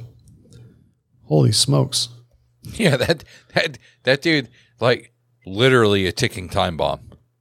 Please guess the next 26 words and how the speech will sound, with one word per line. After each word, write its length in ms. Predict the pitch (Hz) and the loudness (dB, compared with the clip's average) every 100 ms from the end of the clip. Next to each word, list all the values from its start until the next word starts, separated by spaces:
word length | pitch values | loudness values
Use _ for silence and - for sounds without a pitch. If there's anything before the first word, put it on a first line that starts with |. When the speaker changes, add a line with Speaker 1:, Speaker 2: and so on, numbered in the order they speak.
| _ _ _ | _ _ _
Speaker 1:
I'd 140 | 123 123 | -4 0
say 200 | - 143 | 0 0
so. 340 | - 143 170 | 0 0 -2
Holy 240 | 120 147 123 | -2 -2 -4
shit. 340 | - 170 - - - - - - - - - _ _ _ _ _ _ _ _ _ 151 | -2 -4 -4 -14 -18 -20 -20 -20 -20 -20 -20 _ _ _ _ _ _ _ _ _ -4
I 80 | |
mean, 280 | 165 160 143 | 0 0 2
he's 160 | 151 143 | 2 0
probably, 480 | - 117 110 117 110 - - - - 127 | 0 0 2 0 -2 -12 -20 -20 -20 -4
that 120 | 143 | 0
was 120 | 165 | 0
probably 280 | - 117 120 | 0 0 2
light. 340 | 120 151 - - _ _ _ | 2 0 -2 -12 _ _ _
<laughs> 340 | - - - | -16 -14 -4
That 100 | 135 | -2
was 100 | 143 | -2
probably 300 | 151 147 - | -4 -4 -2
light. 320 | 73 165 - - - - - _ _ _ _ _ _ _ _ _ _ _ _ _ _ _ _ _ | 0 0 -4 -10 -20 -20 -20 _ _ _ _ _ _ _ _ _ _ _ _ _ _ _ _ _
Oh, 280 | 131 127 127 | 0 4 4
man. 560 | 117 123 127 120 - - - - - - | 4 4 4 2 -4 -16 -20 -20 -20 -16
Who 180 | 147 180 | -14 -8
the 60 | 123 | -4
hell 200 | 131 131 | 0 2
are 180 | 123 | 2
these 200 | 113 117 | 2 0
people? 420 | - 123 117 - | 0 -2 -2 -10